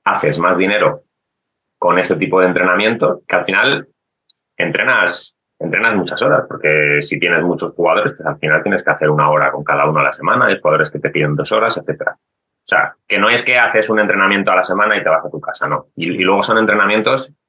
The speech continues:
mucho más agotadores a nivel,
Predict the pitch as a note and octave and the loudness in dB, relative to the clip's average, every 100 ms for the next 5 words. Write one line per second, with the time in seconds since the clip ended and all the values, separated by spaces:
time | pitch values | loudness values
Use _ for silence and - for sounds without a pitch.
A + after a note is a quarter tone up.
0 | _ F2+ F#2+ G#2+ G2+ G2 F#2+ - - _ | _ -6 -2 0 2 4 2 0 -4 _
1 | _ _ _ _ _ _ _ _ _ - | _ _ _ _ _ _ _ _ _ 0
2 | F#2 F2+ F2 F2+ G2+ A#2 G#2 E2+ E2+ F2+ | 2 2 2 2 2 2 0 0 4 4
3 | F2 E2+ D#2+ | 4 0 -2